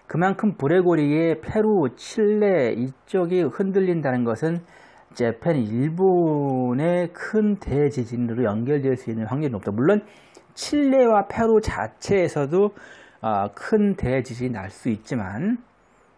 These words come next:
아, 이거 이렇게 되면 지금 오늘 지진이 난 이 미야자키에서 오점영이지 않습니까? 유월 이십구 일 두 시 오십오 분 오십 초, 준원의 깊이는 사십일 점 팔 킬로미터였고요.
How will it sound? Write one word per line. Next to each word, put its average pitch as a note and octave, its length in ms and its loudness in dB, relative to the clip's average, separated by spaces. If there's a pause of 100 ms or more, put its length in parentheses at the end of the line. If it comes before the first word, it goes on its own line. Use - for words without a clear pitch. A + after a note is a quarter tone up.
(1120)
아, - 280 -12
이거 G3 300 4
이렇게 F3+ 160 2
되면 E3+ 280 4
지금 F3+ 760 0 (260)
오늘 A3+ 380 4
지진이 G3 300 -2
난 C3 340 0
이 B2 140 0
미야자키에서 C3+ 1300 0
오점영이지 B2+ 760 0
않습니까? G#2+ 340 -4
유월 A2 240 -2
이십구 A2+ 340 -4
일 G#2+ 100 0
두 G#2+ 140 -8
시 A#2 220 -6
오십오 A2 360 -4
분 A2 160 -10
오십 G2+ 260 -10
초, C3+ 360 -2 (360)
준원의 E3 320 0
깊이는 B2 220 -4
사십일 B2 460 -2
점 B2+ 120 -4
팔 - 200 -4
킬로미터였고요. A#2+ 760 -4